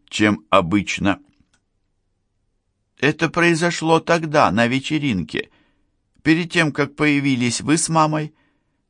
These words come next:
Я пришла рассказать ему о ребенке, но кончилось тем, что переспала с ним". "Почему?" — говорит он.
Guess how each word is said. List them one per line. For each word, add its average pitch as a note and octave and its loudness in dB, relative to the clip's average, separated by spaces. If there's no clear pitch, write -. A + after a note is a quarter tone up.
Я G3 4
пришла F#3 2
рассказать E3 0
ему D3 0
о D3+ 4
ребенке, D#3+ 0
но D3+ -2
кончилось F3 0
тем, A#3 0
что E3 -6
переспала D3 -2
с - -10
ним". - -6
"Почему?" — C#2 -6
говорит D#2+ -4
он. G1+ -12